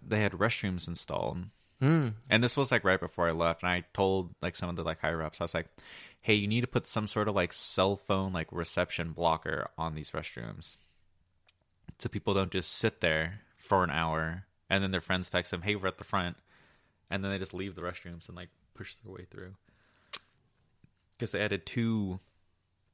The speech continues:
Speaker 1: like, single-use restrooms.
Speaker 2: Mm. So people just sat in there.
Speaker 1: Yeah. I, we have some friends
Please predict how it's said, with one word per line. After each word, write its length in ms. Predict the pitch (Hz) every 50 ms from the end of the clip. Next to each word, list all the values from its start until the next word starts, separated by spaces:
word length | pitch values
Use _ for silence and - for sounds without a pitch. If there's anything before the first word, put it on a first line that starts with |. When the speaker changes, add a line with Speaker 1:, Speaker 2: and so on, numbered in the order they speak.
| _ -
Speaker 1:
like, 140 | 101 95 -
single-use 640 | - - - 110 107 104 98 95 90 92 90 - -
restrooms. 520 | 90 87 - - - - - - - -
Speaker 2:
Mm. 360 | - 127 123 117 107 104 104 107 - _ _ _ _ _ _ _ _ _ _ _ _ _ _ _ _ _ _ _ _ _ _ _ _ _ -
So 120 | - 113
people 220 | - 113 104 104 101
just 160 | 98 95 -
sat 220 | - 101 98 -
in 60 | - 101
there. 220 | 101 101 107 110 - - - _ _ _ _ _ _ _ _ -
Speaker 1:
Yeah. 320 | 113 113 107 95 85 85 90 95 - - _ _ _ _ _ _ _ _ _ _ - - - - -
I, 360 | 202 254 285 294 285 247 247 -
we 200 | 220 247 269 269
have 160 | 262 233 160
some 160 | - - 110 92
friends 720 | - - - 80 78 76 80 92 104 113 117 - - -